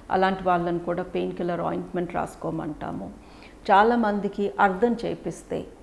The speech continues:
ఈ problem బ్రెస్ట్లో ఉంది, but కొవ్వులో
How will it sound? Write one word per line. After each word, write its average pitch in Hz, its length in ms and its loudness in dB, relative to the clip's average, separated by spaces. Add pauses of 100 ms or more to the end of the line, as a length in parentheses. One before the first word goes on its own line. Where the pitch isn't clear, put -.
(180)
ఈ 196 120 -2
problem 196 640 0 (120)
బ్రెస్ట్లో 180 640 -2
ఉంది, 180 640 -2 (100)
but 170 160 2 (140)
కొవ్వులో 185 600 -2